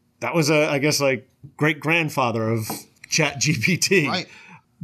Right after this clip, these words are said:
Speaker 1: But, you know, like I said, we're, we're not really talking about whether it should be used by students. We're talking about what can it do for you as the teacher. And it is a lot.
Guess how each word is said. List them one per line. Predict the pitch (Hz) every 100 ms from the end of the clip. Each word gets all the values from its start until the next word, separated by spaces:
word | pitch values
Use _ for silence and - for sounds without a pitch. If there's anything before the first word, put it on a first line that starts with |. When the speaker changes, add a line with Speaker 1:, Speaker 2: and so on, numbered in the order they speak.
| 110 _ -
Speaker 1:
But, | 147 143 180
you | 180 143
know, |
like | 143 147
I |
said, | 139 - 117
we're, | 156
we're | 180 165
not | 151 156
really | 143 131
talking | 147 127 127
about | 123 123 120 156
whether | 147 127 127 123
it | 107
should | 131
be | 117
used | 123 127 120 -
by | 117 110 110
students. | 107 - 190 185 185 202 - - _ _ _
We're | 127 127
talking | 147 127
about | 120 120
what | 123 131
can | 139 127
it | 117
do | 127 120
for | 120
you | 110 107
as | 101
the | 107
teacher. | - 107 101 - 113 _ _ _ _ _ _ _ _ 165
And | 151 151 147 143 _ -
it | 131 131
is | 123 123 120 110 - -
a | 117 123
lot. | 123 120 120 120 113 85